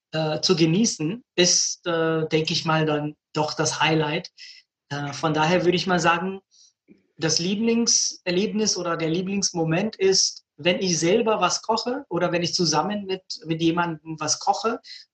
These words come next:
und, ähm, danach eben, ja, die eigene Kreation, äh, teste oder koste,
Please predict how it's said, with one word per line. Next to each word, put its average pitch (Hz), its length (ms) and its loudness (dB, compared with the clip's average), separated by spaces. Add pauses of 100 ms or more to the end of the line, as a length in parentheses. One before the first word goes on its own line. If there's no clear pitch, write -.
(140)
und, 165 420 0
ähm, 151 760 0
danach 151 640 0
eben, 175 420 0 (680)
ja, 143 440 2
die 180 120 -4
eigene 180 340 2
Kreation, 196 1000 0 (380)
äh, 160 320 0
teste 190 680 -2
oder 151 220 -6
koste, 165 560 -6